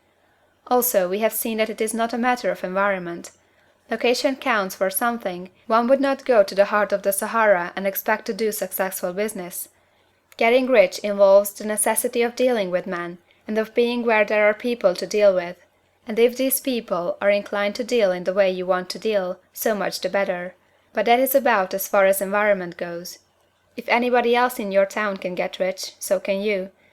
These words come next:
And if anybody else in your state can get rich, so can you.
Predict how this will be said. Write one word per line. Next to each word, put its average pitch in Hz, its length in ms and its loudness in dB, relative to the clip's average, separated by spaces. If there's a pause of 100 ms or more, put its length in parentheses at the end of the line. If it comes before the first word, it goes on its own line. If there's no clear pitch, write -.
(200)
And 220 100 -2
if 220 140 -6
anybody 240 420 2
else 214 300 2
in 202 120 -4
your 220 180 2
state 196 340 -4
can 190 140 -6
get 175 240 -6
rich, - 420 -6
so 190 220 2
can 190 240 -6
you. 196 300 -6